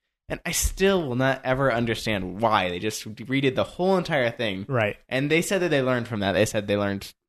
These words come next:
Speaker 1: "Let's keep the parts that work and change the parts that don't
Speaker 2: Right.
Speaker 1: work." It's like, yeah,
Speaker 2: It's like, yeah,
Speaker 1: good.
Speaker 2: Hereford Basement was super fun. Like, that
Speaker 1: Yeah.
Speaker 2: was way fun as it was. There was not really a reason to just completely
Speaker 1: The, the one problem was just
Speaker 2: Screwed up.
Speaker 1: one way to go up and down. That was
Speaker 2: Mm-hmm.
Speaker 1: the one problem.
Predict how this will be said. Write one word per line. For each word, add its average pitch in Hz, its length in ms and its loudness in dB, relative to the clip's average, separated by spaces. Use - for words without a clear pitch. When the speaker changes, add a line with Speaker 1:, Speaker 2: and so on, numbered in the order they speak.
Speaker 1:
"Let's 113 160 0
keep 143 160 0
the 120 80 -4
parts 123 240 -2
that 101 140 -2
work 110 240 0
and 98 200 -2
change 107 240 0
the - 60 -2
parts 98 200 0
that 98 100 -2
don't 90 100 0
Speaker 2:
Right. 110 120 4
Speaker 1:
work." 87 140 0
It's - 100 -12
like, 117 100 -4
yeah, 139 80 8
Speaker 2:
It's - 80 4
like, 180 100 0
yeah, 190 120 2
Speaker 1:
good. 175 120 2
Speaker 2:
Hereford 208 220 2
Basement 202 260 -2
was 160 120 0
super 175 360 0
fun. 143 420 -2
Like, 139 160 -2
that 156 80 4
Speaker 1:
Yeah. 170 60 8
Speaker 2:
was 160 120 4
way 160 380 0
fun 160 260 -4
as 143 200 -2
it 135 80 2
was. 131 240 4
There 127 100 2
was 131 180 0
not 139 260 0
really 139 200 2
a 131 40 0
reason 131 320 0
to 127 120 -2
just 117 360 -6
completely 123 580 0
Speaker 1:
The, 143 160 6
the 120 100 2
one 135 380 0
problem 135 320 0
was 110 160 0
just - 340 -4
Speaker 2:
Screwed 120 260 -4
up. 107 120 -2
Speaker 1:
one 113 260 2
way 98 220 2
to 92 100 -4
go 98 140 0
up 92 160 0
and 95 120 -2
down. 85 260 0
That 90 120 2
was 160 140 4
Speaker 2:
Mm-hmm. 151 40 0
Speaker 1:
the 104 60 0
one 101 160 2
problem. 87 400 -2